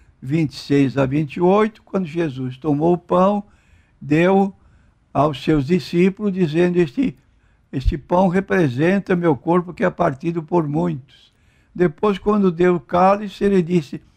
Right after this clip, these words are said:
"Este cálice é a nova aliança no meu sangue."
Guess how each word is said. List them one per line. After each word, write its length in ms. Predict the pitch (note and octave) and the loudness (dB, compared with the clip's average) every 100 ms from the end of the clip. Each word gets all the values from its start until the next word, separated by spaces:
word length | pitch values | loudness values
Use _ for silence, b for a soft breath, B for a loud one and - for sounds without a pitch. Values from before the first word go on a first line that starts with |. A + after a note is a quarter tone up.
| b b - | b b -4
"Este 260 | E3+ - | -2 -2
cálice 720 | F#3 - F#3 G#3+ G#3+ - G3 - _ | -6 0 2 2 -2 -10 -10 -10 _
é 140 | G3 | 2
a 140 | G3+ F3+ | 2 2
nova 640 | F3 F#3+ A3+ C4 B3+ A#3 | 0 0 2 2 2 2
aliança 760 | A3+ F#3 F3+ G#3 B3 A#3+ - G#3+ | 2 2 2 4 2 0 -4 -2
no 100 | G3+ | -2
meu 220 | F#3 E3 | -2 -4
sangue." 640 | C3 - D3 B2+ G#2 F#2 | -6 -4 0 0 -4 -10